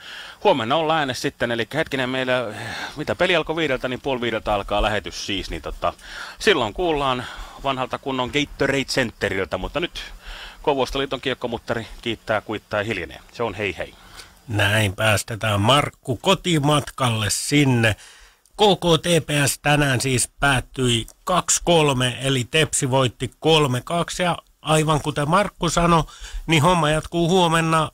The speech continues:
Speaker 2: Lukko tulee vastaan, peli alkaa kello seitsemäntoista, meidän lähetys kuusitoista kolmekymmentä. Mutta sitä ennen ehtii Kupittaalle. Siellä nimittäin Tepsin naiset ottaa pronssimatsin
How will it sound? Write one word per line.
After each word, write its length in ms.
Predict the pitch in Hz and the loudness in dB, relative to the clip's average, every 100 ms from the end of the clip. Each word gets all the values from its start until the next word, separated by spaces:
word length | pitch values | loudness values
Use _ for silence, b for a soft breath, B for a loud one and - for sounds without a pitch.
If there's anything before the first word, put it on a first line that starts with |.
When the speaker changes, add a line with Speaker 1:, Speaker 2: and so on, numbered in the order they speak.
| 139 | -2
Speaker 2:
Lukko 460 | 165 175 _ 151 | 0 0 _ -4
tulee 420 | 143 156 151 143 | 0 2 2 2
vastaan, 520 | 143 151 - 143 143 127 | 2 2 0 -2 -2 -2
peli 280 | 139 139 | -2 0
alkaa 340 | 131 131 131 123 | 2 2 0 -4
kello 320 | 135 131 127 | -2 0 2
seitsemäntoista, 1200 | - 165 143 - 139 135 123 147 151 135 - 139 | 2 2 0 -2 2 2 2 0 2 2 0 -2
meidän 380 | 127 127 127 120 | 2 2 4 2
lähetys 500 | 123 127 117 123 - - | 2 0 0 -2 -4 -6
kuusitoista 760 | 127 123 113 - 113 107 - - | -2 0 0 -2 0 0 -2 -4
kolmekymmentä. 1160 | 120 127 120 107 101 165 156 123 107 98 - - B B B B B B | 2 4 4 0 -2 0 2 2 0 -2 -10 -14 B B B B B B
Mutta 340 | 196 220 196 | 0 2 2
sitä 460 | 190 233 220 226 214 | 0 0 -2 2 4
ennen 320 | 208 196 175 | 2 0 2
ehtii 400 | 175 160 - 180 - | 0 0 0 -2 0
Kupittaalle. 880 | 262 214 226 - - 175 170 165 160 - b b b | -2 0 0 -2 -2 0 2 2 -2 -6 b b b
Siellä 380 | - 175 160 | -2 2 4
nimittäin 520 | 160 165 156 - 160 143 | 4 4 0 0 0 0
Tepsin 440 | 180 175 - 151 | 0 0 0 2
naiset 520 | 156 160 143 156 - - - | 2 2 2 0 -4 -10 -8
ottaa 420 | 147 139 - 147 | -4 -4 -2 -2
pronssimatsin 1120 | 139 - 208 190 - 165 160 151 - 156 147 | -2 0 2 2 0 2 2 2 0 2 2